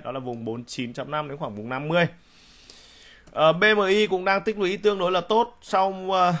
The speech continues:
sau một cái vùng tích lũy ở đây. Nếu ông nhớ không nhầm thì cũng đã có phân tích cho các anh chị rồi, ở quanh biên hai mươi đến biên hai mươi chấm năm. Tuần này một cây nến đẩy lên và sau đó nó test lại vùng hai mươi hai chấm ba không thủng. Cây nến này là một cây nến bao trùm.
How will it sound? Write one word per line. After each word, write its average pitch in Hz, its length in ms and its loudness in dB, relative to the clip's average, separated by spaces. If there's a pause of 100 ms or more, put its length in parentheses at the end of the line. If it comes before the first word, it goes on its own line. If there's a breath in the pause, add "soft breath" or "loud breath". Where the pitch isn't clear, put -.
(140)
sau 190 280 0
một 175 100 -4
cái 180 80 -2
vùng 165 180 0
tích 185 120 -2
lũy 190 120 2
ở 175 80 0
đây. 175 280 4
Nếu 143 220 -2
ông 170 180 -4
nhớ 143 140 -2
không 170 160 -6
nhầm 151 180 0
thì 131 60 -2
cũng 127 80 -6
đã 123 140 -4
có 135 140 -4
phân 175 180 -6
tích 185 120 -8
cho 185 60 -8
các 170 100 -4
anh 170 80 -4
chị 175 180 -6
rồi, 131 220 0 (120)
ở 117 240 -2
quanh 165 220 -2
biên 165 300 -4
hai 165 160 -6
mươi 165 200 -2
đến 151 160 -8
biên 165 140 -2
hai 165 120 -4
mươi 170 140 -4
chấm 147 180 -6
năm. 180 180 -2 (540 loud breath)
Tuần 175 160 4
này 170 160 4
một 156 180 0
cây 196 120 0
nến 160 220 -2
đẩy 147 260 6
lên 180 300 0
và 147 160 0
sau 175 200 0
đó 135 240 2
nó 139 200 0
test 208 240 -2
lại 156 220 -2
vùng 131 180 -4
hai 165 160 -2
mươi 170 120 -4
hai 170 300 0
chấm 143 300 -4
ba 185 180 6
không 175 260 -4
thủng. 120 280 -2
Cây 160 120 -2
nến 147 160 -2
này 160 120 0
là 139 40 -2
một 131 140 -6
cây 151 100 -2
nến 147 140 -4
bao 160 160 0
trùm. 147 240 0